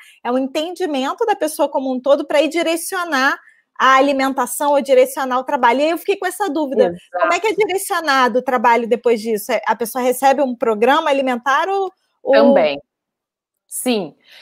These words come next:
Speaker 2: É, Carol, é assim: é importante deixar claro aqui que o nutricionista passar um plano alimentar, um cardápio, é,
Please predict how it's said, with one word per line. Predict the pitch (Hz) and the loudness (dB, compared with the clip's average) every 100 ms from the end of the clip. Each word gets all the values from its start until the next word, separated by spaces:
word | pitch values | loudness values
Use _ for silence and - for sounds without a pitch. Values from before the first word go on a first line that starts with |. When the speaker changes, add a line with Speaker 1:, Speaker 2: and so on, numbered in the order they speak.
| - | -8
Speaker 2:
É, | - 202 185 - - - 202 | 2 6 4 2 -10 -12 -2
Carol, | 247 262 233 190 | 2 6 6 6
é | 220 | 2
assim: | 226 - 254 | -2 -4 -2
é | |
importante | 226 233 247 269 262 370 - 311 262 233 175 - | -2 -2 -2 0 0 -2 -6 -6 -4 -4 -8 -8
deixar | 185 208 - 214 | -2 -2 -2 -6
claro | - 214 214 339 339 | -2 0 2 2 0
aqui | - - 214 262 269 | -4 -8 -2 -2 -4
que | - 220 190 156 _ _ _ - | -6 -4 -4 -6 _ _ _ -2
o | 247 339 | 0 2
nutricionista | 370 - 277 262 226 196 233 - | 0 -2 -6 -4 -4 -4 -6 -8
passar | 226 247 240 - 269 269 339 330 | -2 2 2 0 -2 2 2 0
um | 269 | -2
plano | 254 240 254 285 | 0 4 4 4
alimentar, | 262 233 220 202 185 180 185 233 226 | 0 0 -2 -6 -6 -4 0 0 0
um | 196 | -2
cardápio, | 196 220 196 165 180 214 269 269 208 175 _ _ _ _ - | -4 -2 -2 0 0 0 -2 -6 -8 -8 _ _ _ _ 2
é, | 269 277 | 2 2